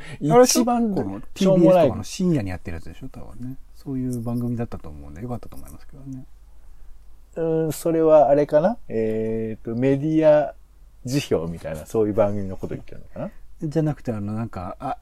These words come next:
Speaker 2: アイドルの方とか芸人の方とかが、こう、ソファーに座りながら、なんか、いろいろ紹介する番組みたいな感じで言うと、よかっ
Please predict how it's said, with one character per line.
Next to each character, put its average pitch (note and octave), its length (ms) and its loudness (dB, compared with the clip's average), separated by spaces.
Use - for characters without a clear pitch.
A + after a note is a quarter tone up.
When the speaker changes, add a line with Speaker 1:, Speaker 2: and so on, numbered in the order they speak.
Speaker 2:
ア D3+ 120 0
イ D3 100 2
ド B2+ 100 -2
ル G#2+ 80 -4
の G#2 100 -6
方 G2 220 -8
と - 80 -10
か G2+ 100 -6
芸 A#2 220 -2
人 A#2+ 100 -2
の A#2+ 140 -2
方 B2 240 -4
と A2 80 -6
か F#2+ 160 -8
が、 G2 140 -6
こ G2+ 380 -6
う、 - 40 -16
ソ C#3 220 -2
フ - 100 0
ァ C3+ 100 2
ー - 20 -
に G#2 100 -6
座 A#2+ 240 -4
り A#2+ 100 -2
な B2 120 -2
が A2+ 100 -4
ら、 A2 80 -6
な A2+ 120 -4
ん - 20 -14
か、 G2+ 120 -10
い G2 60 -8
ろ G2+ 80 -8
い G2 40 -8
ろ G#2 80 -6
紹 A2+ 200 -10
介 G#2 140 -8
す - 100 -6
る G3+ 80 -8
番 B2+ 220 -4
組 G#3+ 220 2
み - 100 -4
た - 80 -6
い - 40 -14
な - 60 -18
感 E2+ 160 -12
じ - 80 -16
で F2+ 80 -12
言 F2 80 -12
う - 20 -12
と、 - 120 -14
よ - 60 -10
か - 60 -14
っ - 40 -10